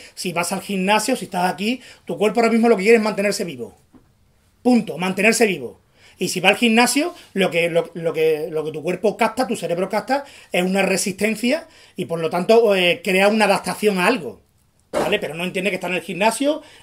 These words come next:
ni de qué color es el gimnasio, si la pesa está fría o está, o, o está caliente. Por lo tanto, nuestro cuerpo sí, sí tiene las enzimas necesarias para digerir las proteínas en aminoácidos.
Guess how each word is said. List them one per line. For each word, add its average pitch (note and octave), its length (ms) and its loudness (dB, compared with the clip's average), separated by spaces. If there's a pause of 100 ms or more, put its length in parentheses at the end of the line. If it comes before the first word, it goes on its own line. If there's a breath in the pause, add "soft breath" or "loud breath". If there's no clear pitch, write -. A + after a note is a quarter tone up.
ni F3+ 120 -4
de E3 140 -2
qué F3+ 100 -4
color F#3+ 240 2
es F3+ 80 -2
el E3 60 -8
gimnasio, A#3 560 0
si F#3+ 140 -2
la F3 120 -2
pesa F#3+ 140 -6
está F#3+ 180 -4
fría B3 280 -2
o - 20 2
está, G3 220 -2 (280 loud breath)
o, F#3 80 -4
o F3+ 240 -2
está F#3 160 -8
caliente. D#3+ 480 -8 (300 soft breath)
Por F#3 160 0
lo F3+ 100 -4
tanto, C#4 480 0 (640 soft breath)
nuestro G#3+ 460 2
cuerpo B3+ 400 6
sí, C#4 400 4 (100)
sí - 300 4
tiene C4+ 320 2
las A#3+ 200 4
enzimas A#3 500 2
necesarias B3 640 0 (460 loud breath)
para G#3 260 6
digerir G#3 720 0 (320 soft breath)
las G#3 280 2
proteínas G#3 540 2
en A#3+ 100 4
aminoácidos. F#3+ 680 -2